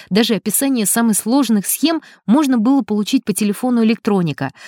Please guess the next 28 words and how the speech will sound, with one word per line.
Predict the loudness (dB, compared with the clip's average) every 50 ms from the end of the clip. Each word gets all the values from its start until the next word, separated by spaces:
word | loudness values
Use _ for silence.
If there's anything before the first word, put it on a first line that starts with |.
| -20 -20 -8
А | _ 0 2
если | 2 2 2 2 0
материал | -2 0 0 -2 0 0 0 0
был | 0 0 -2 -2 -2
слишком | -2 0 0 0 0 -2 -4 -4 -2
громоздким, | 0 0 0 0 2 0 0 -2 -2 -4 -4 -4 -4 -10 -18 -20 _ 0
если | 2 2 2 0
кому-то | -2 0 0 0 0 -2
требовались | -2 0 0 0 0 -2 -4 -4 -6 -6
фотографии, | -8 -10 -6 -6 -4 -4 -2 0 2 2 2 2 0 -2 -4 -4 -2
копии | -2 -2 -2 0 -2 -2
древних | 0 0 0 2 2 0 0 0
рукописей | 0 0 2 2 0 -2 -2 -2 0 0 0 0 -2 -8 -20 -20 -2 _
или | 2 4 4 4 4
рефераты | 2 0 0 2 0 0 0 -2 -2 -4 -4
докторской | -4 -6 -4 -6 -8 -8 -6 -6 -4
работы, | -2 0 0 0 0 -2 -6 -6 -6 -18 -20 -20 -14 _
электроник | 0 0 0 2 2 2 4 4 4 2 0 -2
печатал | -8 -8 -6 0 0 0 0 2 0 0
их | 0 -2 -2
на | -2 -2 -2
фотобумаге | -2 -2 -4 -4 -4 -4 -6 -4 -2 0 0 0 2 2 0 0 -2 -4 _ _ _
или | -2 0 2
на | 2 2
машинке. | 2 0 0 -2 -2 -2 -2 -4 -4 -8 -12 -16 -16 _ _ _ -20 -20 -20 -20 -20 -20 -20 -20 -20 -20 _ _
«Бедняга | 0 0 2 4 4 4 4 2 0 -2
ты, | -2 -2
бедняга», | -2 0 0 2 2 2 2 2 0 0 -4 -6 -6 -10